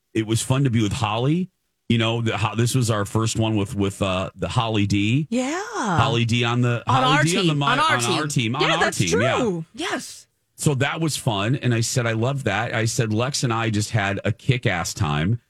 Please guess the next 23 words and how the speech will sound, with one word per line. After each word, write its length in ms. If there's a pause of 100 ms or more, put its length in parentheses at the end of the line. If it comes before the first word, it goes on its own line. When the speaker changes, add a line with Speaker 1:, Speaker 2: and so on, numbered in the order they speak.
Speaker 2:
Yeah. 300
Speaker 1:
I 40 (100)
said, 100
"We 80
laughed 800
our 380 (280)
earse 360
off." 420 (180)
Speaker 2:
Sure 340
Speaker 1:
And 120
I 140
Speaker 2:
did. 80
Speaker 1:
said, 140
"And 100
then 80
the 100
charity 680
me-, 280
obviously 460
meant 160
a 40
lot." 400
Speaker 2:
Oh. 220